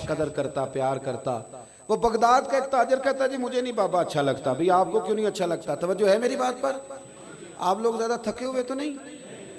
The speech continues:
کچھ دوست نا مجھے گھورتے ہیں تھوڑا تھوڑا، پتہ نہیں، میں چونکہ کمزور آدمی ہوں تو مجھے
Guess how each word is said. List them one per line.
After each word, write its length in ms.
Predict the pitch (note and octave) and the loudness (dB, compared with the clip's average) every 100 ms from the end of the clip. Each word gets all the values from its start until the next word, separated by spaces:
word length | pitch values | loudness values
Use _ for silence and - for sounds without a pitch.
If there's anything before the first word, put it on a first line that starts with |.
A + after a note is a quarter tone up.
| - - | -18 -8
کچھ 200 | G#3 G3 | -8 -2
دوست 240 | G#3+ A3+ A#3 | 0 0 -2
نا 100 | C4 | -4
مجھے 260 | A3+ A3 G#3+ | -2 0 0
گھورتے 400 | C3+ B2+ B2 G3+ | -2 -2 2 2
ہیں 80 | D3+ | 2
تھوڑا 240 | B2+ B2 | 0 -2
تھوڑا، 240 | A2+ A2 G#2+ - - - - - | -2 -4 -8 -12 -16 -20 -14 -6
پتہ 200 | C3+ D#3 | -2 2
نہیں، 240 | D#3 E3+ E3 - | 4 4 4 0
میں 420 | C3 C3+ - - C#3+ | 0 2 2 -2 -4
چونکہ 300 | D#3 D3 D3+ A#2 - D3 - - - | -6 -4 -4 -4 -10 -16 -20 -20 -10
کمزور 420 | C#3+ C#3+ D3 F3 | -4 0 6 8
آدمی 400 | F#3 D#3+ E3 F3+ | 8 8 6 6
ہوں 100 | F#3 | 6
تو 160 | F#3+ F#3+ | 4 2
مجھے 340 | E3 D3 D#3 | 2 2 2